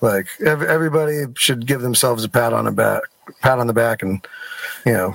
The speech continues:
raise, raise a glass to themselves for, uh,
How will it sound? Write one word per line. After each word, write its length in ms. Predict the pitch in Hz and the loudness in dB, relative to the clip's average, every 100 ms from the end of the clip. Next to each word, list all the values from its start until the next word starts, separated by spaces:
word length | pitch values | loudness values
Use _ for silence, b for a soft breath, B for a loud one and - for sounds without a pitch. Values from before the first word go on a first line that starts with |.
| 151 | -2
raise, 380 | 156 135 135 139 131 | 0 2 0 -2 -2
raise 260 | 139 143 | -2 -2
a 60 | 131 | -2
glass 360 | 117 131 123 - | 2 2 2 0
to 60 | |
themselves 480 | 117 110 131 117 101 | 2 2 2 0 -2
for, 380 | - 110 104 101 | -2 0 0 0
uh, 280 | 98 95 | 0 0